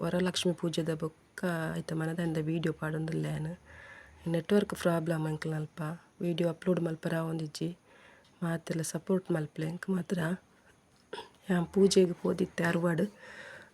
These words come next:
ದೇವಸ್ಥಾನಡ್ ಪೂಜೆ ಕುಲ್ದಿತ್ತೇರ್ ಪೂರ ಸುಮಾರ್ ಜನ ಕುಲ್ದೇರೆ. ದೇವೇರನೆಂಚ ಅಲಂಕಾರ ಮಲ್ತುದೆರ್. ಎನ್ನ ವಿಡಿಯೋ ಅವೇ ಅಪ್ಲೋಡ್ ಮಲ್ಪನಗನೆ ಮಸ್ತ್ ಲೇಟ್ ಆಪುಂಡು ಎಂಕ್ ನೆಟ್‌ವರ್ಕ್ ಪ್ರಾಬ್ಲಮ್ ಏ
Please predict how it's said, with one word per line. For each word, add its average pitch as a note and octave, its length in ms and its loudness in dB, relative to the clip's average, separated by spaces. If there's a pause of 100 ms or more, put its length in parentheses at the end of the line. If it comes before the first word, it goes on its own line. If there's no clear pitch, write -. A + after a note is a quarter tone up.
(120)
ದೇವಸ್ಥಾನಡ್ F3+ 680 4 (1120)
ಪೂಜೆ F3 260 2
ಕುಲ್ದಿತ್ತೇರ್ E3 800 -2
ಪೂರ E3+ 280 -6
ಸುಮಾರ್ F3 380 0
ಜನ E3+ 160 2
ಕುಲ್ದೇರೆ. D#3+ 720 -2 (880)
ದೇವೇರನೆಂಚ E3 680 0
ಅಲಂಕಾರ E3 520 -2
ಮಲ್ತುದೆರ್. D#3+ 640 -4 (3000)
ಎನ್ನ F#3 260 2
ವಿಡಿಯೋ F#3+ 320 6
ಅವೇ F#3+ 180 6
ಅಪ್ಲೋಡ್ F3+ 340 2
ಮಲ್ಪನಗನೆ F3 640 2
ಮಸ್ತ್ F3 360 -4
ಲೇಟ್ F3 340 0
ಆಪುಂಡು E3 340 -2
ಎಂಕ್ D#3+ 260 -4
ನೆಟ್‌ವರ್ಕ್ E3+ 520 0
ಪ್ರಾಬ್ಲಮ್ E3+ 500 0
ಏ E3 180 -2